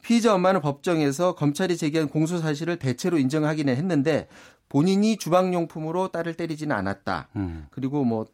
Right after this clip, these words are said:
Speaker 1: 뭐 또 다른 혐의가 있었던 게 뭐냐면 세탁 건조기에 딸을 가둔 혐의도 있었는데 그 부분도 자기는 그런 적이 없다라고, 어, 부인을 했는데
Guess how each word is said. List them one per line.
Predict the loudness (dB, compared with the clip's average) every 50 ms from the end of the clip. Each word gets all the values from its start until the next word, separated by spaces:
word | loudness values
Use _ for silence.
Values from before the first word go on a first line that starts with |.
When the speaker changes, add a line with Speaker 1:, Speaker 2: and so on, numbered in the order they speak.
| _ _ -6
Speaker 1:
뭐 | -6 -6 -4 -4
또 | -6 -4 0
다른 | 0 2 2 2
혐의가 | 0 0 0 -2 -2 -2
있었던 | -2 -4 -4 -4 -4 -2 0
게 | 0
뭐냐면 | 2 2 2 2 2 0 0
세탁 | 0 -2 -4 -2 0 -4 -2 0
건조기에 | 0 2 2 2 2 0 0 0
딸을 | 0 0 0 -2 -2
가둔 | -4 -4 -4 -2 0 2 2 2
혐의도 | 2 2 2 2 0 -2
있었는데 | -4 -2 -2 -4 -2 -2 -4 -4 -4 -4 -4 -6 -8 -14 -20 -20 -20 _ _ _
그 | -6 -4 -2
부분도 | 0 0 2 2 2 2 0 -2 -2 _ -20 _
자기는 | -10 -8 -4 -4 -2 -2 -2
그런 | -2 0 2 2 2 2
적이 | 2 0 0 0 -2
없다라고, | -4 -6 -4 -2 -2 0 0 0 -4 -4 -4 -4 -4 -2 -2 -2 -2 -2 -4 -8 _ -20 -20 -12
어, | -8 -8 -6
부인을 | -2 0 2 2 2 2
했는데 | 2 2 0 0 -2 -2 -2 -2 -2 -2 -4